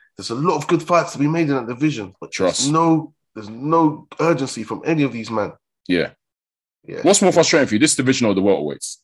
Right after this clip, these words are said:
Speaker 2: <laughs>
Speaker 1: This one.
Speaker 2: This one.
Speaker 1: This one.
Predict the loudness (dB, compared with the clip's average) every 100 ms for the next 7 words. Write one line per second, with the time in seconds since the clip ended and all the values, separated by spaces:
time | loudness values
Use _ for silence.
0 | -20 -20 -18 -20 -20 _ _ _ _ _
1 | _ _ _ _ _ -6 -4 -2 -4 -6
2 | -14 _ _ -6 -6 -4 -8 -10 _ _
3 | _ _ -12 -10 -8 -10